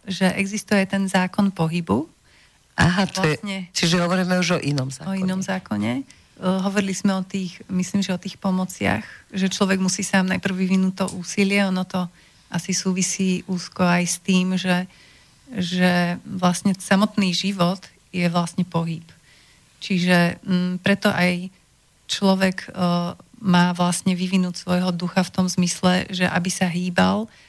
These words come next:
Speaker 1: aby, aby proste vyvíjal určitú, tú, určité to úsilie, lebo, mm, ako náhle zaspí alebo zastane, tak automaticky to znamená, že začne proste klesať.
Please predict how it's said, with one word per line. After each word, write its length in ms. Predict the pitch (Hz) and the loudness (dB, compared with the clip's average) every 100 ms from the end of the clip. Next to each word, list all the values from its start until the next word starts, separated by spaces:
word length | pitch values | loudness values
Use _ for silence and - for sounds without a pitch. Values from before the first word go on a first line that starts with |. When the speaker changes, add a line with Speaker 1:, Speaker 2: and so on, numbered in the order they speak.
| _ _ | _ _
Speaker 1:
aby, 400 | 180 175 180 175 - _ - | -2 0 0 -2 -8 _ -6
aby 240 | 175 185 | -2 0
proste 360 | 185 180 - 185 | 0 -2 0 0
vyvíjal 600 | 180 190 202 175 170 185 | 0 2 2 2 0 -4
určitú, 560 | 175 - 175 175 160 - | -10 -8 -8 -8 -10 -12
tú, 240 | - 180 - - - | -12 -12 -12 -14 -4
určité 360 | 185 196 190 | 0 0 0
to 120 | 190 - | 0 -2
úsilie, 680 | 180 - 190 185 190 233 262 _ - _ - | -4 -4 0 2 2 0 -6 _ -20 _ -2
lebo, 560 | 180 175 175 180 180 - _ - | 4 4 4 0 0 -6 _ -6
mm, 200 | 185 - | -4 -2
ako 200 | 196 208 | 0 2
náhle 640 | 196 196 190 190 175 175 _ _ _ _ | 2 2 2 2 0 -2 _ _ _ _
zaspí 560 | 180 202 226 - 180 175 | 0 2 0 -6 -4 -2
alebo 280 | 175 170 180 | -2 -4 0
zastane, 720 | 175 170 - 185 180 190 247 _ _ _ _ | 0 -2 -2 -2 -2 -4 -8 _ _ _ _
tak 360 | 180 175 175 - | 2 2 0 0
automaticky 640 | 180 175 185 185 185 - | 0 2 0 0 -6 -8
to 120 | 185 180 | -4 0
znamená, 440 | 180 180 185 175 | 2 2 0 -2
že 120 | 175 | -4
začne 560 | 175 180 - 190 185 180 | 0 0 0 0 0 -2
proste 320 | 165 170 - | -6 -12 -8
klesať. 640 | 185 - 170 - 175 - | -8 -4 -4 -4 -8 -14